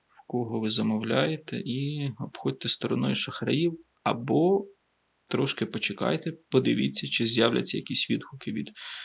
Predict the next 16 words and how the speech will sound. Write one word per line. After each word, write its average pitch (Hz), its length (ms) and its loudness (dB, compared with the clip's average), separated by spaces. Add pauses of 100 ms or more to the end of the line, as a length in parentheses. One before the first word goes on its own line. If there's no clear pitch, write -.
(220)
українців, 139 800 0 (220)
реальні 123 480 4
відгуки, 120 680 -2 (140)
щоб - 200 -12
це - 140 -2
не 110 120 2
було 135 240 2
просто 110 400 -4
збір 117 340 -2
коштів, 165 680 0
і 117 160 0
потім - 680 -4
магазин 104 720 2
зникне, 117 600 -4 (220)
а 104 220 -2
ви 104 240 -2